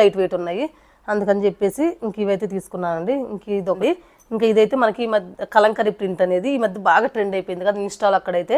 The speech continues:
ఇది నాకు డైలీ యూజ్కి యూజ్ అవుతుందని చెప్పి ఇదైతే తీసుకున్నాను. ఇంకా ఇది వేసుకుంటే మంచి క్లాసీ లుక్ అయితే మనకైతే వస్తుందండి.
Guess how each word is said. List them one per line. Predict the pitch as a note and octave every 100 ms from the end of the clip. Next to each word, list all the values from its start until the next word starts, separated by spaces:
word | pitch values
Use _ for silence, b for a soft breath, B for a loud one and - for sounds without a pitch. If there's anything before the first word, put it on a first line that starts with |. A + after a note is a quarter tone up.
| F4
ఇది | A#3 G#3+
నాకు | G3+ G3+
డైలీ | G#3 A3
యూజ్కి | G3+ - G#3
యూజ్ | F#3+
అవుతుందని | F#3+ G3 F#3 F#3
చెప్పి | F3+ B3+
ఇదైతే | G#3 G3 G#3
తీసుకున్నాను. | F#3 - F3+ F#3 C#4+ b b b -
ఇంకా | G#3+ G#3+ G3
ఇది | G#3+
వేసుకుంటే | A#3 A#3 A#3 A3+
మంచి | A3+ G3+ A3+
క్లాసీ | G#3+ G#3+ G#3
లుక్ | G3 -
అయితే | F#3 A3+
మనకైతే | F#3+ F#3 G3
వస్తుందండి. | G3 F#3+ G#3+